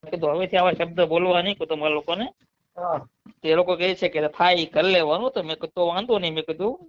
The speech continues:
Speaker 2: હા.
Speaker 1: એટલે હું એમને કામ મેં કીધું, મેં કીધું, "થાય ઈ કરી લેવાનું," એમ કીધું ને, એટલે મેં કીધું, "તો વાંધો નહીં," જાય. મેં મારા મેનેજરને વાત કરીને,
Speaker 2: હમ.
Speaker 1: એ લોકો એમ કહે છે કે તમારે જેટલા તમારી જા-, જાતિવાદીના હોય ને એટલે બધાને બોલાવી લે કે મને કાંઈ ફરક પડતો નથી કે.
Speaker 2: હમ, બરોબર.
Speaker 1: તો વાંધો નહીં, મેં કીધું, "મારો એક સાહેબ છે, એને વાત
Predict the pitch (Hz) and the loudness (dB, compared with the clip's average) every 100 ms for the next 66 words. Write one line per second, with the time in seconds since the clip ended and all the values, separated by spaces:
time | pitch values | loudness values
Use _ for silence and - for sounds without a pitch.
0 | _ - _ 175 165 156 160 180 185 175 | _ -20 _ -10 -6 -4 -2 0 0 2
1 | 180 202 208 196 196 185 180 180 180 - | 2 2 2 0 0 -2 0 -2 -2 2
2 | 180 185 180 196 196 190 180 208 247 202 | 2 2 -2 -2 0 0 -2 -2 0 0
3 | 165 160 165 175 175 180 196 202 180 147 | 0 -4 -4 -6 -4 -2 -2 0 -2 -2
4 | 143 139 143 156 165 160 170 180 170 170 | -6 -6 -6 -4 -2 0 0 0 0 0
5 | 175 - 254 202 208 254 _ - 1077 _ | 0 0 0 0 -4 -8 _ -20 -20 _
6 | _ _ 214 208 175 - - 185 226 240 | _ _ -20 -20 -20 -16 0 4 6 6
7 | 240 226 247 233 233 226 226 220 208 208 | 0 4 4 6 4 2 2 4 4 4
8 | 226 214 208 202 202 175 156 180 180 147 | 6 8 8 6 2 0 2 0 2 2
9 | 170 190 196 196 190 196 208 180 180 180 | 4 4 4 4 4 4 4 2 2 4
10 | 170 202 196 165 151 156 202 247 190 165 | 4 8 8 6 4 4 4 2 2 2
11 | 170 143 180 165 170 170 160 139 151 143 | 4 4 4 2 2 2 2 -4 -4 -4
12 | 131 127 131 170 - _ 214 220 190 - | -6 -8 -14 -20 -20 _ -10 -10 -10 -18
13 | _ - 196 180 147 240 - - 165 175 | _ -8 -4 -2 -4 -10 -14 0 2 4
14 | 185 208 208 196 165 165 160 165 170 170 | 4 4 2 2 2 2 2 4 6 6
15 | 170 - 160 165 202 165 156 | 4 4 2 4 2 4 4